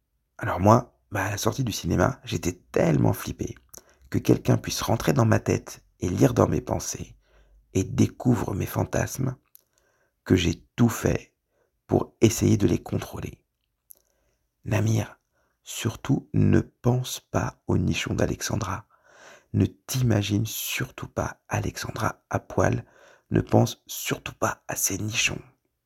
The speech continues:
Voilà comment je suis devenu un obsédé. Désirer ce que je désire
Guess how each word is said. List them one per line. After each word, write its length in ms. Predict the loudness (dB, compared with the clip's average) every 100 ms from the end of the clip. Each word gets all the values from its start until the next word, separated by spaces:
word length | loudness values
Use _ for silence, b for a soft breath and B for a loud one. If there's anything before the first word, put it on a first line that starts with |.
| _ _ _ b b b b b 2
Voilà 260 | 6 6
comment 440 | 4 0 0 0 -2
je 80 |
suis 180 | -4 -6
devenu 220 | -4 -2
un 100 | -2
obsédé. 440 | -2 -6 -6 -8 -10 _ _ _ _ _ _ _ b b b b b b _ _ _ _ _ _ _ _ _ _ _ _ 4
Désirer 480 | 8 8 6 0 0
ce 80 |
que 120 | -2 -6
je 80 |
désire 440 | 0 0 0 -2